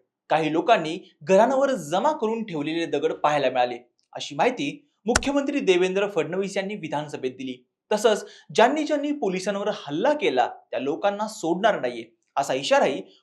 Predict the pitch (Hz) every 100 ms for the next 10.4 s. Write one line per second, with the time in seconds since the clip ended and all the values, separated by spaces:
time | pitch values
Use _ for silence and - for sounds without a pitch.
0 | _ 262 262 277 254 180 160 139 131 135
1 | - _ _ _ - 208 254 254 294 294
2 | 311 208 220 233 185 139 - 269 269 190
3 | 185 202 254 180 151 156 170 - - 135
4 | 247 294 185 135 131 - _ - 220 277
5 | 269 190 180 190 131 123 - _ - -
6 | 262 294 311 - 214 226 240 220 208 202
7 | 226 226 170 160 170 196 170 143 - 180
8 | 170 165 147 - 220 220 214 240 156 208
9 | 302 359 294 180 156 185 190 151 151 139
10 | 135 135 123